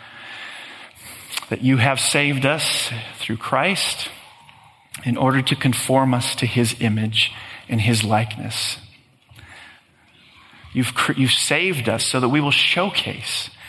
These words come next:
what Jesus is like to each other in the world. Let us not forget that. And Lord, I pray for, um, our approach to change, that you would, first of all, shape our expectations for what this is going to be like,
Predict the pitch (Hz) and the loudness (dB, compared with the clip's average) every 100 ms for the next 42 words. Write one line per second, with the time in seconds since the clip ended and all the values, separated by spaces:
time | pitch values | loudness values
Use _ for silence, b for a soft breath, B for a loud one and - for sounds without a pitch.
0 | B B 143 127 117 170 190 180 - 175 | B B -2 0 2 2 2 2 0 0
1 | 151 180 151 - - - 117 - 147 147 | 2 2 0 -4 -6 -6 -2 2 2 2
2 | 143 127 B B B B _ 123 120 113 | 2 -2 B B B B _ -2 0 0
3 | 110 104 101 139 160 156 147 143 123 110 | 0 0 2 2 4 2 2 4 4 2
4 | 107 120 - - - _ _ - _ _ | -4 -8 -10 -20 -20 _ _ -20 _ _
5 | _ _ - _ _ B B B B B | _ _ -20 _ _ B B B B B
6 | B B B 156 156 185 165 156 - 151 | B B B 4 4 4 2 2 2 2
7 | 175 214 - - 147 139 135 110 B B | 4 2 0 2 4 6 4 0 B B
8 | B 131 123 120 120 110 B B B B | B -8 -4 -2 -4 -6 B B B B
9 | _ - B B B B 135 139 - - | _ -12 B B B B 0 0 0 0
10 | 156 190 - - 143 - 185 104 101 107 | 2 2 0 0 0 2 2 0 -4 -2
11 | 113 113 139 143 135 127 - 147 - 147 | -2 0 2 2 2 0 0 0 0 2
12 | 131 117 - 131 151 - - 117 - - | 2 4 2 2 -2 -4 -2 0 0 -2
13 | 127 - 143 - 160 - 131 151 - 151 | -4 0 0 0 0 -2 2 0 0 -2
14 | - 151 147 151 147 127 160 151 104 - | 0 2 2 0 -2 -4 -2 -2 -4 -6
15 | - - | -12 -20